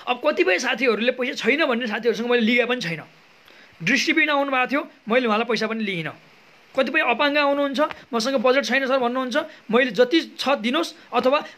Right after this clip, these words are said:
यो, अ, अङ्गभङ्ग भएको जति मान्छेहरूलाई त मैले सहयोग गर्नुपर्ने हो", त्यो भएर मैले उहाँहरूसँग पैसा लिएको पनि छैन। हरेक ग्रुपलाई याद होला है। मभन्दा बाहिर भन-, बस्नुभएको चाहिँ अमृत ए फटा हो, सात हजार ठग,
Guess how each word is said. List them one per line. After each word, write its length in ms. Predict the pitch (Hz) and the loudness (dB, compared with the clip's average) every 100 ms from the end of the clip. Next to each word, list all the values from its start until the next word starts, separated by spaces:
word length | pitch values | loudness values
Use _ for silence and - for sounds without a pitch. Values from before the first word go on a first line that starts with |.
| 220 | -4
यो, 100 | 262 | -4
अ, 500 | - 262 220 208 - | -4 0 2 2 0
अङ्गभङ्ग 400 | 262 302 233 254 | 2 4 2 2
भएको 240 | 240 208 | 2 0
जति 220 | 226 233 247 | -2 -4 -2
मान्छेहरूलाई 460 | 240 233 220 208 | -2 0 0 0
त 60 | 226 | -2
मैले 120 | 240 | -4
सहयोग 260 | 233 247 254 | 0 0 2
गर्नुपर्ने 420 | 254 254 254 247 | 0 0 -2 0
हो", 140 | 285 - - | 0 -2 0
त्यो 100 | 247 | 2
भएर 80 | 247 | 4
मैले 140 | 247 | 2
उहाँहरूसँग 380 | 180 214 226 226 | 0 0 0 -4
पैसा 200 | 220 202 | -4 -4
लिएको 280 | 196 190 185 | -2 -2 -2
पनि 100 | 202 | -4
छैन। 200 | 147 131 - _ _ _ _ _ _ _ _ _ _ - | -6 -10 -16 _ _ _ _ _ _ _ _ _ _ -6
हरेक 200 | 180 262 | 0 0
ग्रुपलाई 300 | 208 214 233 | 0 -2 0
याद 180 | 208 180 | 0 -2
होला 240 | 160 139 123 _ _ _ - | -8 -12 -16 _ _ _ -4
है। 180 | 202 - - - | -4 -4 -10 -6
मभन्दा 440 | 196 294 254 254 294 | 0 2 2 0 0
बाहिर 360 | 226 247 302 | 2 2 2
भन-, 200 | 277 220 | 0 0
बस्नुभएको 500 | 220 240 262 214 233 | 0 -2 -2 -2 0
चाहिँ 180 | 240 277 | 0 0
अमृत 220 | 247 240 | 0 2
ए 180 | 285 311 | 2 2
फटा 300 | 311 233 262 | 0 -2 0
हो, 220 | 247 220 - - | 0 0 -4 -6
सात 300 | 247 262 226 | -2 -2 -2
हजार 180 | 254 | -4
ठग, 420 | 240 - 240 240 | -6 -2 -2 -2